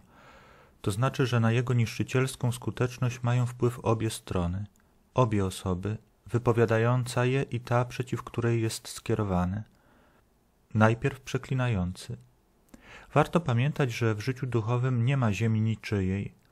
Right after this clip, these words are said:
Papież Franciszek w pierwszym kazaniu wygłoszonym do kardynałów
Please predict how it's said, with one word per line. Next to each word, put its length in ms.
Papież 280
Franciszek 600
w 60
pierwszym 380
kazaniu 440
wygłoszonym 580
do 100
kardynałów 800